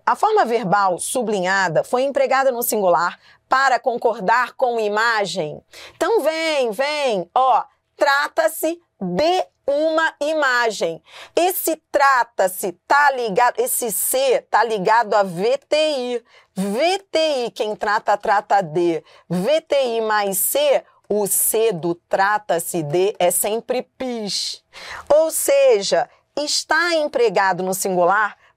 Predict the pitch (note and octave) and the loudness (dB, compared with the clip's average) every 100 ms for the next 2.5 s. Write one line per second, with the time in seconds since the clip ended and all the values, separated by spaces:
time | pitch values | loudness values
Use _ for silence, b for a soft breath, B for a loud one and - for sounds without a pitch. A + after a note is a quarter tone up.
0 | - C4 C4+ C4+ B3+ A3+ A#3 G#3+ F#3+ G3 | -2 2 2 0 -2 0 -2 -2 -4 -2
1 | - G3+ F#3+ F#3+ G#3+ D4 G3+ E3 D#3 _ | -2 -2 0 0 0 0 -2 -6 -8 _
2 | A#3+ D4 C4+ G3 | -6 -2 0 -2